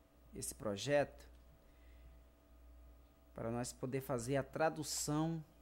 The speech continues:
do Sonar para português. Vou mostrar como é que a gente faz.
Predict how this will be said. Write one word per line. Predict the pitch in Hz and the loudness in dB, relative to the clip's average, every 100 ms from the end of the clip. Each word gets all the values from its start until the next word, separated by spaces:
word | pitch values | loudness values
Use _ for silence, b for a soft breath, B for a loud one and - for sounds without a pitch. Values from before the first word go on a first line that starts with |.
| - - - - - - - - - - | -20 -20 -20 -20 -20 -20 -20 -20 -20 -12
do | 123 | -8
Sonar | - 127 117 | -2 0 2
para | 127 | 0
português. | - 131 131 131 107 78 82 - - | -2 -4 -4 -4 -2 -2 -4 -10 -10
Vou | 90 | -8
mostrar | 92 - 104 | -8 -8 -8
como | 101 92 | -6 -6
é | |
que | 98 | -8
a | |
gente | 98 90 | -8 -10
faz. | - 107 117 127 - | -6 0 2 0 -6